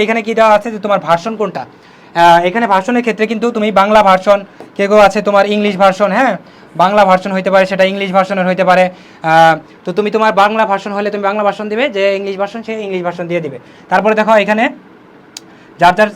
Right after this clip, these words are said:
শিফট অনুযায়ী কি, কোন শিফটে তুমি ভর্তি হতে চাচ্ছ, হ্যাঁ, এগুলাও তুমি দিয়ে দিতে পারো টিক চিহ্নের মাধ্যমে। তুমি এগুলা দেখে দেখে টিক চিহ্নের মাধ্যমে দিয়ে দিবে। প্লাস অপশনে চাপ দিলেই তোমার এই কলেজটি এই ডান পাশে তুমি দেখতে পারবে, যেটা আমরা পরবর্তী স্লাইডে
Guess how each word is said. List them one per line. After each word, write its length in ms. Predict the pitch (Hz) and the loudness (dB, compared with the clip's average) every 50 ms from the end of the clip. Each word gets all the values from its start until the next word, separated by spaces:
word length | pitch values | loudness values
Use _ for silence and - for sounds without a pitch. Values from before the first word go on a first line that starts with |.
| - - - | -14 -6 -2
শিফট 260 | 214 220 214 - 233 | -2 -2 -2 -4 -8
অনুযায়ী 360 | 220 202 202 180 180 165 151 165 - | -6 -6 -2 0 0 -2 -2 -4 -6
কি, 100 | 220 220 | -10 -8
কোন 220 | - 233 233 233 | -6 -6 -6 -6
শিফটে 240 | 226 226 190 - 208 | -6 -8 -8 -8 -8
তুমি 180 | 214 208 202 | -6 -6 -8
ভর্তি 260 | 185 170 175 170 175 196 | -6 -6 -8 -8 -6 -6
হতে 220 | 185 175 190 180 | -6 -6 -6 -6
চাচ্ছ, 260 | 180 175 170 - - | -6 -6 -6 -6 -8
হ্যাঁ, 320 | 190 185 214 247 233 175 - - - - - | -6 -4 -2 -2 -4 -4 -8 -14 -20 -18 -8
এগুলাও 280 | 185 185 190 208 208 202 | -4 -2 0 0 0 -2
তুমি 260 | 202 208 220 262 294 285 - _ _ - | -2 -4 -6 -6 -6 -8 -14 _ _ -6
দিয়ে 120 | 170 208 190 | -4 -4 -2
দিতে 180 | 196 202 180 | -2 -2 -2
পারো 160 | 175 170 170 185 | -2 0 -2 -2
টিক 180 | 180 214 202 - | -4 -6 -10 -8
চিহ্নের 240 | - 185 180 170 | -8 -6 -4 -2
মাধ্যমে। 280 | 160 160 143 147 143 135 - - - - - - - - | -2 -2 -2 -4 -10 -12 -12 -16 -20 -20 -20 -20 -18 -12
তুমি 160 | 175 190 190 | -6 -4 -2
এগুলা 280 | 190 202 214 240 269 269 - | 0 2 2 2 2 -2 -4
দেখে 220 | 170 185 185 202 | -6 -6 -6 -4
দেখে 260 | 185 196 208 208 269 262 | -6 -6 -4 -4 -6 -6
টিক 180 | 262 233 190 - | -6 -10 -12 -10
চিহ্নের 180 | 208 196 196 190 | -8 -6 -2 -4
মাধ্যমে 300 | 190 185 208 220 262 233 | -2 -4 -4 -8 -8 -4
দিয়ে 160 | 196 196 190 | -2 -2 -2
দিবে। 180 | 180 175 165 | -2 -2 -6
প্লাস 280 | 151 - 208 190 196 226 | -4 0 0 0 0 -2
অপশনে 260 | 202 - - 226 220 | -4 -6 -6 -8 -4
চাপ 160 | - 233 202 | -2 -4 -4
দিলেই 240 | 185 185 220 247 262 | -2 -4 -6 -6 -4
তোমার 260 | 254 208 208 208 233 - - - | -6 -4 -4 -2 -4 -4 -6 -4
এই 260 | 190 208 240 277 277 - - _ - | -2 -2 -2 -2 -6 -12 -18 _ -6
কলেজটি 440 | 202 208 208 202 196 - 254 285 320 - - - _ - | -4 -2 -2 -4 -4 -6 -8 -8 -8 -10 -20 -20 _ -6
এই 120 | - 180 185 | -4 -4 0
ডান 200 | 170 180 180 185 | 0 0 -2 0
পাশে 220 | 185 208 202 226 214 | -2 -4 -4 -4 -8
তুমি 240 | 214 214 277 330 - - - - | -6 -4 -6 -6 -6 -14 -14 -2
দেখতে 240 | 196 196 190 196 202 | -2 -2 -2 0 0
পারবে, 200 | 185 165 156 151 | 2 2 2 0
যেটা 200 | 147 170 170 202 | -2 0 0 2
আমরা 120 | 202 208 196 | 0 0 0
পরবর্তী 380 | 202 214 214 202 208 208 214 208 | 2 2 0 0 0 -6 -6 -4
স্লাইডে 340 | 208 190 175 180 214 294 | -2 -2 -2 0 0 -2